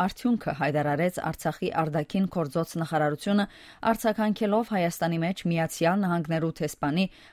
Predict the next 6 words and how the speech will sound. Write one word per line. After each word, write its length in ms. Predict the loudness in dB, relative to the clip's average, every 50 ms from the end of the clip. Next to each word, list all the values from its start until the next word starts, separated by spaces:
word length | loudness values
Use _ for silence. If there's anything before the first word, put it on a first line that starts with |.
| -4 0
հանրային 460 | 2 4 6 6 6 6 6 4 4 6
պատկերասփորի 680 | 4 4 2 2 2 2 2 2 0 -2 -2 0 0 2 2
գանին 320 | 2 2 2 2 2 2 2 2
տված 300 | 2 2 0 0 0 0
հարցազրույցին 720 | 0 0 0 0 -4 -2 -2 0 -2 -2 -2 -2 0 2 2
մեջ 220 | 4 2 2 -2